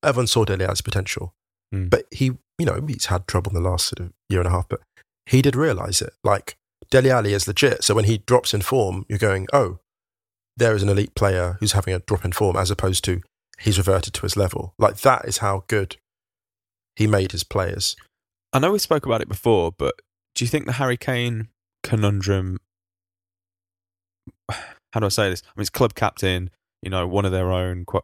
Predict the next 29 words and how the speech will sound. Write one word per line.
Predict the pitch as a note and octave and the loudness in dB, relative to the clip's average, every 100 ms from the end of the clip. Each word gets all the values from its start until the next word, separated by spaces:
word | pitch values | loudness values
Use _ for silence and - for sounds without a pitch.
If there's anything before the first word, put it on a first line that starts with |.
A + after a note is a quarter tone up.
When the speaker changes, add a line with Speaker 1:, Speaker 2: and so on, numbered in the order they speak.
| - | -4
Speaker 2:
you | F#2 | -4
know, | F2 | -2
et | E2+ | -2
cetera, | - - - | -2 -2 -4
et | - | -2
cetera. | - - E2+ E2 _ _ _ _ - - | -4 0 -2 -2 _ _ _ _ -20 -12
We've | - A#2+ - | -2 0 2
said | C#3 A#2 | 2 0
for | - G2 | -2 0
a | G#2 | 2
while | A2+ G2+ F#2+ | 2 2 0
that | F2+ E2+ _ _ _ _ _ _ - | -2 -4 _ _ _ _ _ _ -10
I | |
think | F#2 F#2+ - - - - - | -6 -6 -8 -16 -20 -20 -20
f-, | - - | -20 -8
in | F2 | -4
order | G2 F#2+ | -2 -2
for | F#2+ F#2+ | -2 -4
Spurs | - F#2+ - | 0 0 0
to | |
really | F2+ F2 | -2 -2
kick | E2+ F#2 - | -4 -4 -2
on, | F2 | 0
they | E2+ | 0
had | G#2 | -2
to | - | -2
solve | - F2+ F2 | 0 0 0
that | - - | -4 -4
problem. | F#2+ - - - | -4 -4 -8 -12